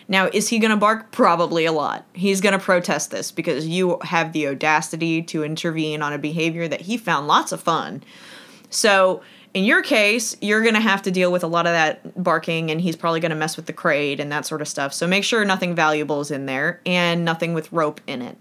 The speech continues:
because, you know, sometimes they'll start destroying things in their crate 'cause they're mad.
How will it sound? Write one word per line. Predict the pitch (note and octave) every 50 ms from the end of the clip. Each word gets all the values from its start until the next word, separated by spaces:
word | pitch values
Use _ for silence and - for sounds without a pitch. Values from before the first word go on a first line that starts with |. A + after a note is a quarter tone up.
| _
because, | - D#3+ D#3+ - E3+ D#3 D3 D3+ D3 C#3+ - - - - _ _ _ _
you | - E3 D#3+
know, | D3 C#3+ C#3+ C3+ - _ _
sometimes | - F3 E3+ F3+ F3 E3+ E3+ E3
they'll | - D#3+
start | D#3 - - F3 E3 D3+ - -
destroying | - - - - D#3+ D#3 D#3 D3+
things | - D#3 D3+ -
in | F3+ E3
their | - C#3
crate | - - F3+ D3+ B2 -
'cause | - E3+ E3
they're | - D#3 D3
mad. | C#3 G#2 A#1+ A1 - G3